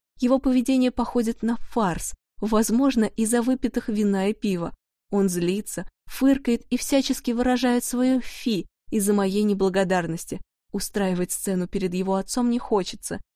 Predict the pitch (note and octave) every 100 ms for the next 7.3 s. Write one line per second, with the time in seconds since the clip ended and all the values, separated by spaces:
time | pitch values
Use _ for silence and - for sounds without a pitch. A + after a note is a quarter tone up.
0 | _ _ G#3+ A#3+ A#3 A#3+ - B3+ B3+ A#3+
1 | - G#3 G3 G#3 G#3 G#3 G#3 - G#3 G#3+
2 | A3+ G#3+ G#3+ G#3+ A3 G#3 G#3+ G3 F3 -
3 | _ _ - A#3 A#3+ C4 - A3 - A3
4 | - - F3+ - _ _ - C4 C#4 -
5 | A3+ B3+ G#3+ F#3+ F3+ F#3+ _ - C4+ C#4
6 | C#4+ C4+ B3 B3+ A#3 A3 G#3 G3+ F#3+ -
7 | C4 D4